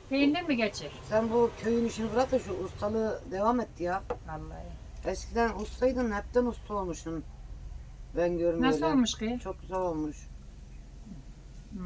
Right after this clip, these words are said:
Speaker 2: Hmm.
Speaker 1: vallahi ha.
Speaker 2: Vallahi.
Speaker 1: Kıyır kıyır olmuş.
Speaker 2: Onun tadına da bakacağım şimdi.
Speaker 1: Otlu poğaça yemedin mi?
Speaker 2: Yemedim şu an.
Speaker 1: Bizim
Speaker 2: Aa, bunlar, aa, çok tatlıydı ondan.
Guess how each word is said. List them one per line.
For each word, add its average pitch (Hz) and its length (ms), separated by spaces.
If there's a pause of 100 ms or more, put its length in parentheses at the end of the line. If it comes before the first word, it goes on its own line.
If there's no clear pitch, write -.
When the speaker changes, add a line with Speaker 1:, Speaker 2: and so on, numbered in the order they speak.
(120)
Speaker 2:
Hmm. 160 200
Speaker 1:
vallahi 165 480
ha. 175 180 (880)
Speaker 2:
Vallahi. 156 520 (420)
Speaker 1:
Kıyır 240 320
kıyır 220 280
olmuş. 139 360 (680)
Speaker 2:
Onun 180 360 (120)
tadına 170 300
da 165 100
bakacağım 120 420
şimdi. 104 120 (720)
Speaker 1:
Otlu 254 240
poğaça 285 220
yemedin 285 460
mi? 139 120 (240)
Speaker 2:
Yemedim 160 460
şu 120 80
an. 120 140 (340)
Speaker 1:
Bizim - 200 (460)
Speaker 2:
Aa, 165 180
bunlar, 185 280 (280)
aa, 156 260 (100)
çok - 220
tatlıydı 156 460
ondan. 160 340